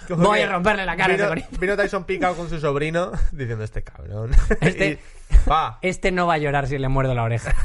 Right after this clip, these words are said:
Speaker 2: <laughs> Este no me va a montar un
Speaker 1: Claro,
Speaker 2: pollo.
Speaker 1: eh, eh, esto es importante. Esto fue antes del combate con Holyfield. Es decir, que ya venía avisando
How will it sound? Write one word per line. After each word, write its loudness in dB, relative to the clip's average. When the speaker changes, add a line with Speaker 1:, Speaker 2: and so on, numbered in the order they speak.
Speaker 2:
<laughs> -2
Este 2
no -6
me -2
va 2
a -2
montar 0
un -4
Speaker 1:
Claro, 4
Speaker 2:
pollo. -4
Speaker 1:
eh, -2
eh, -2
esto 0
es -4
importante. -2
Esto 0
fue -4
antes -4
del -2
combate -2
con -2
Holyfield. -4
Es -4
decir, -2
que -2
ya 0
venía -2
avisando -6